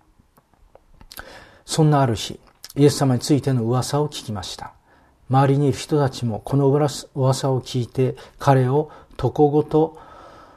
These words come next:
イエス様のところに連れて行きました。さらに屋根に上がって、瓦を剥がして、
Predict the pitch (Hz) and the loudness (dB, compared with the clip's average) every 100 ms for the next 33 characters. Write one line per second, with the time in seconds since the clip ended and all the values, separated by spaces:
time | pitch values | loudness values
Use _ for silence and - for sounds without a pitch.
0 | _ _ _ 131 135 - 131 120 123 117 | _ _ _ 2 2 4 2 2 -2 0
1 | 147 156 151 - 117 - 104 98 90 - | 2 0 -4 -2 -2 -2 -8 -8 -10 -10
2 | - - _ _ - - 143 127 117 117 | -14 -18 _ _ -16 -2 2 2 0 0
3 | 123 135 135 120 139 - - _ _ - | 0 2 2 0 -2 -4 -14 _ _ -4
4 | 117 120 113 _ - 107 - - 127 131 | -2 -2 -4 _ -4 -4 -6 -4 0 0
5 | 127 123 110 120 131 127 - 104 | 0 -2 -4 -2 -2 -2 -6 -10